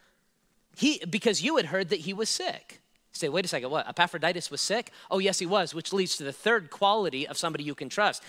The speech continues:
Number one, genuine care. Number two, proven character. Number three, selfless love. Say selfless love. Come on, folks, let's say it together. Selfless love. The third quality of someone you can trust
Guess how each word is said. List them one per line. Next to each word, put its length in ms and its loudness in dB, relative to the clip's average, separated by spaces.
Number 160 4
one, 280 4
genuine 380 0
care. 200 4
Number 140 -4
two, 220 0
proven 280 -2
character. 320 2
Number 160 -2
three, 320 2
selfless 540 2
love. 280 6
Say 180 4
selfless 500 2
love. 480 6
Come 160 10
on, 80 8
folks, 280 4
let's 140 8
say 140 10
it 80 6
together. 340 8
Selfless 460 8
love. 480 10
The 100 4
third 540 6
quality 800 6
of 180 2
someone 400 4
you 80 0
can 180 -2
trust 640 2